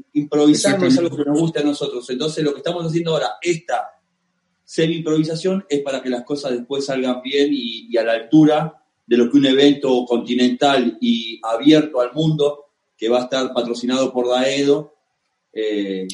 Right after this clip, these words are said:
Speaker 1: queremos que todo salga perfectamente, por eso ahí lo vemos a Chava y a Esteban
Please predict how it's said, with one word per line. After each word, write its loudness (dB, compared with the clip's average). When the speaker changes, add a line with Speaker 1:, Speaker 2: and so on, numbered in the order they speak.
Speaker 1:
queremos 0
que -4
todo 2
salga -2
perfectamente, -4
por -2
eso -2
ahí 0
lo 4
vemos 0
a -10
Chava -4
y -2
a -8
Esteban -4